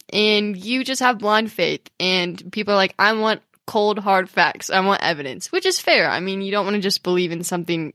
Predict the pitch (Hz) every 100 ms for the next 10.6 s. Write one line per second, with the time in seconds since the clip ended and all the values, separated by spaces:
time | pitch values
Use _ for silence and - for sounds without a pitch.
0 | _ 165 135 - - 180 175 170 170 -
1 | 170 165 - 160 156 156 - - 175 165
2 | 156 151 147 139 127 90 - - - -
3 | - - - 240 226 214 - - - -
4 | _ - 196 262 302 392 381 320 320 277
5 | 220 214 233 233 - - - 196 220 208
6 | 180 165 185 214 214 202 196 214 285 285
7 | 311 294 277 - - 196 180 202 214 208
8 | 196 - 156 170 208 220 254 277 262 226
9 | 196 220 208 - 233 214 - 233 269 294
10 | - - 175 175 208 240